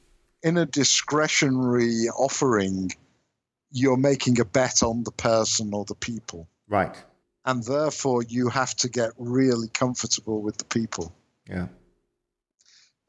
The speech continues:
Speaker 1: And so, you know, in a way, that's a sort of a drawback to, to the, to the scalability of what we do.
Speaker 2: And in
Speaker 1: Uh,
Speaker 2: your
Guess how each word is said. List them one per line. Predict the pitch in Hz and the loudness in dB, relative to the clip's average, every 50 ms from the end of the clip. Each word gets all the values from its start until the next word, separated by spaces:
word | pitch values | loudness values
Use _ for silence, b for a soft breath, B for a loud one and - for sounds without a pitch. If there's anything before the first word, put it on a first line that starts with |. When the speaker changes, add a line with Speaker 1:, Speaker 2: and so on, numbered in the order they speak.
| _ - - | _ -12 -4
Speaker 1:
And | - 113 110 110 110 104 | -2 0 0 0 0 0
so, | - - - 123 117 110 110 110 110 110 110 110 110 110 107 107 104 98 92 _ _ _ _ _ _ _ _ _ _ _ _ _ _ _ _ _ - | 0 2 2 4 4 4 4 4 4 2 2 0 0 -2 -2 -4 -4 -8 -12 _ _ _ _ _ _ _ _ _ _ _ _ _ _ _ _ _ -2
you | 147 | 0
know, | 131 123 | 2 2
in | 123 123 | 4 2
a | 123 | 4
way, | 120 131 139 135 127 120 | 4 4 4 4 4 4
that's | 120 120 120 120 - - - - 123 | 4 2 2 2 2 0 2 2 4
a | 117 113 110 110 | 2 2 2 2
sort | 104 - - - 139 131 123 117 - | 0 2 2 4 4 2 2 2 0
of | 120 110 113 | 0 -2 -4
a | 110 | -6
drawback | 110 113 113 113 113 110 107 107 - 113 107 - - _ _ - | -4 -2 2 2 4 4 2 2 2 2 2 0 -2 _ _ -2
to, | - - 117 107 101 101 104 104 104 101 101 101 101 98 98 - _ _ _ _ _ _ _ - | -2 0 0 0 -2 -2 -2 -4 -4 -4 -4 -4 -6 -6 -8 -12 _ _ _ _ _ _ _ -2
to | - - 113 | -2 -2 0
the, | - - 107 101 98 - _ _ _ _ _ _ _ _ _ _ _ _ _ _ - | 2 0 0 0 -2 -4 _ _ _ _ _ _ _ _ _ _ _ _ _ _ -4
to | - - 113 | -2 0 0
the | - 98 | 2 2
scalability | - - - - 120 110 107 104 101 104 98 - 113 107 110 107 104 - - 113 104 | 2 2 2 2 4 4 4 4 4 2 2 2 2 4 4 2 4 4 2 2 0
of | 92 - - | -6 -6 -6
what | 101 98 107 - - | -6 -6 -6 -8 -12
we | 98 95 92 | -16 -16 -14
do. | - 95 92 92 90 90 90 90 _ _ _ _ _ _ _ _ _ _ _ _ _ _ _ _ _ _ _ _ _ _ _ _ _ _ _ _ _ _ - | -12 -10 -10 -10 -10 -14 -18 -20 _ _ _ _ _ _ _ _ _ _ _ _ _ _ _ _ _ _ _ _ _ _ _ _ _ _ _ _ _ _ 0
Speaker 2:
And | 123 131 131 127 | 2 4 4 6
in | 131 131 123 | 6 6 6
Speaker 1:
Uh, | 120 | 6
Speaker 2:
your | 135 139 147 | 6 4 4